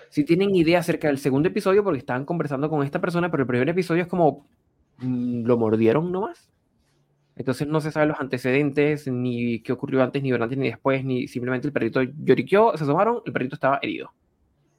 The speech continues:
¿Vale? Pero eso te habla de que no había una supervisión directa de humanos que tenían X cantidad de perros, ponte que no sean demasiadas, ponte que han sido cinco, ¿vale? En un espacio,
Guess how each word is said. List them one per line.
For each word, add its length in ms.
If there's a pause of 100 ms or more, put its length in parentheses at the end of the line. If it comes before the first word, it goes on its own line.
(560)
¿Vale? 220 (220)
Pero 140
eso 140
te 120
habla 340
de 160
que 220
no 240
había 340
una 100
supervisión 680
directa 500 (140)
de 160
humanos 420
que 80
tenían 320 (100)
X 340
cantidad 300
de 60
perros, 220
ponte 160
que 60
no 40
sean 140
demasiadas, 400
ponte 120
que 60
han 100
sido 160
cinco, 520 (520)
¿vale? 220
En 80
un 140
espacio, 420